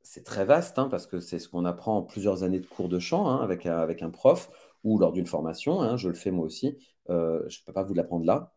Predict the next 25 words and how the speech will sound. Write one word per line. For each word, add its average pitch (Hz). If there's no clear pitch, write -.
en -
deux 80
minutes, 101
surtout -
que -
je 80
vous 82
vois 78
pas 98
et 98
je 85
vous 85
entends 78
pas. -
Donc, 78
euh... 71
Mais 143
pour -
faire 123
simple, 175
c'est 147
ça. 98
Toutes -
ces 139
techniques, 170